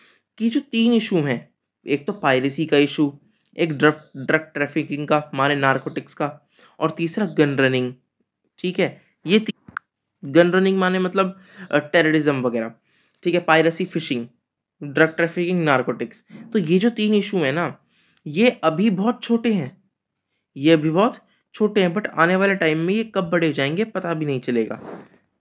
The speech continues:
इन तीनों चीज़ को अभी टैकल करना comparatively ईजी है। Now इसलिए गवर्नमेंट कुछ इनिशिएटिव्स लेगी कुछ अपनी फ्रेंडली कंट्रीज के साथ,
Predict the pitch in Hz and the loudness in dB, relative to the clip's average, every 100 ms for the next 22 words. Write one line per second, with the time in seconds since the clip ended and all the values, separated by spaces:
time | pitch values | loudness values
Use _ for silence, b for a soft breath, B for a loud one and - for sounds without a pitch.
0 | - _ _ - B B B B _ _ | -20 _ _ -16 B B B B _ _
1 | _ - 208 226 220 185 175 170 160 - | _ 2 6 6 4 -2 -2 -4 -6 -6
2 | 240 165 214 220 185 180 165 160 208 196 | -6 0 0 0 -2 -2 -2 -4 -4 -4
3 | 165 160 151 165 170 185 147 139 143 180 | -2 -2 -2 -4 -2 -2 -2 -2 2 2
4 | 208 208 151 151 - 196 160 156 165 185 | 2 -2 -2 -6 -8 -4 -2 -2 -2 -4
5 | 226 - 165 160 175 165 156 139 135 151 | -8 -6 -6 -4 -4 -4 -6 -2 -2 -2
6 | 226 b b b b b b _ _ _ | -6 b b b b b b _ _ _
7 | _ _ 202 196 - 160 190 208 180 160 | _ _ -4 -4 -8 -4 -2 0 0 0
8 | 175 185 160 151 139 139 123 117 | 0 0 -4 -2 -4 -4 -6 -6